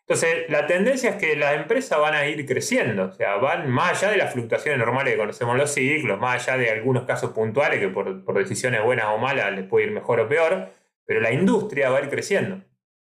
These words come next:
Y en esta industria que va a ir creciendo, cada vez va a haber más dependencia de, de lo que es la automatización de la producción.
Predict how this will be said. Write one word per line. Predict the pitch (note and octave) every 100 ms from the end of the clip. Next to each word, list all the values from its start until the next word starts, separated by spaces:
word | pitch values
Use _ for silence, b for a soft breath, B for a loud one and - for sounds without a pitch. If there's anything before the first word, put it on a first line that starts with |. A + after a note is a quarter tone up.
| - _
Y | C3
en | D#3+
esta | F#3+
industria | G3 G#3 F#3+
que | F3
va | F3+
a |
ir | F#3
creciendo, | F#3 F3+ G3 F3
cada | D3+ D#3 E3+
vez | E3+ D3 C3
va | C#3+
a |
haber | D#3+ D3+
más | D#3 D#3
dependencia | D3 C#3+ C#3+ D#3 D#3+ D#3 - E3+
de, | C#3+ B2+ B2 G2
de | A#2
lo | A2+ A2+
que | C#3
es |
la | D3
automatización | B2+ A#2+ A2+ A2 A2 A2+ - G3 C#3+
de | A2
la | G2+
producción. | G2+ G2+ - G2